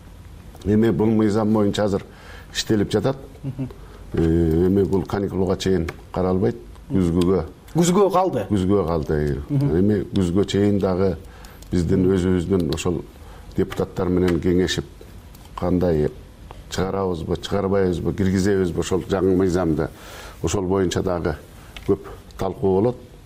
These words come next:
Speaker 1: Мен дагы өзүмдүн бүгүнкү күнү ой пикирим бар, ошол депутаттар менен дагы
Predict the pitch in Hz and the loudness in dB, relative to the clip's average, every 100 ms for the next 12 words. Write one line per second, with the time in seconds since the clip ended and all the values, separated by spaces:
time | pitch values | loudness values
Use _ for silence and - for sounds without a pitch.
0 | - 92 95 95 87 87 - - - - | -2 2 2 2 0 -2 -4 -16 -20 -18
1 | - - - 98 95 95 90 82 78 - | -18 -12 0 2 4 4 2 0 -4 -12
2 | - 95 92 90 85 92 85 78 - - | -2 2 2 0 0 2 2 -2 -16 -20
3 | - - - - - - 98 101 - - | -20 -20 -20 -20 -14 -2 0 0 -2 -2
4 | 95 95 95 98 - 87 90 - 90 - | 2 2 2 0 0 0 0 0 -6 -2
5 | 92 92 90 90 87 85 | 0 2 4 2 2 0